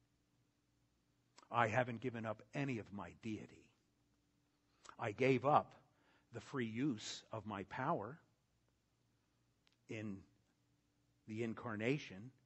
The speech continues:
and I gave up <laughs> the effulgence of my glory in the creation, but I am still God." And the angels understand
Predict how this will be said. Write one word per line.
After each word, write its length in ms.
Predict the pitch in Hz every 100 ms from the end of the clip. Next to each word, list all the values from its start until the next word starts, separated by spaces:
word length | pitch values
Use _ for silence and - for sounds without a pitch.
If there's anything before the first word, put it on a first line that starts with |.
| _ - -
and 120 | - 139
I 100 | 113
gave 380 | - 131 131 120
up 340 | 165 120 - - _ _ _ _ _ _ _ _ _
<laughs> 40 | - - - _ - _ _ _ _ _ _ - 117
the 180 | 139 -
effulgence 800 | 190 208 247 202 156 214 - -
of 160 | 165
my 200 | 151 143
glory 760 | 135 135 127 117 113 101 87 - - - - - - _ _ _ _ _ _ _ _ -
in 180 | 131
the 100 | 120
creation, 760 | 110 - 123 113 120 117 - -
but 120 | -
I 120 | 107 104
am 120 | 85
still 340 | - - 98 87
God." 140 | 85 78 - - _ _ _ _ _ _ - - - -
And 180 | 127 113
the 180 | 107
angels 520 | 107 156 175 175 165 170
understand 800 | 139 139 127 - 131 127 127